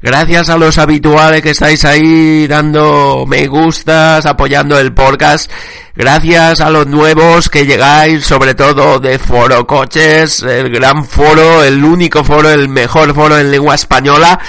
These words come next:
También de Foro Paralelo y Foro de Puta Locura, en los seis foros más activos en los que estamos.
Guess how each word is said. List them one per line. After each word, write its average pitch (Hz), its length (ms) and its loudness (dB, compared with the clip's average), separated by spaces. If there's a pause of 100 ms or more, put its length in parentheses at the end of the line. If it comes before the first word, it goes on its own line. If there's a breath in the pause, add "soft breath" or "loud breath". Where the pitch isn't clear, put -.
(500 loud breath)
También 139 360 -2
de 151 80 -2
Foro 135 280 2
Paralelo 127 880 0
y 131 340 -6
Foro 123 420 0
de 120 120 -2
Puta 131 280 0
Locura, 135 680 0
en 127 240 -4
los 123 180 -2
seis - 300 -2
foros 147 280 2
más 139 180 -2
activos 147 460 0
en 143 100 0
los 139 100 0
que 139 100 -4
estamos. 151 540 -2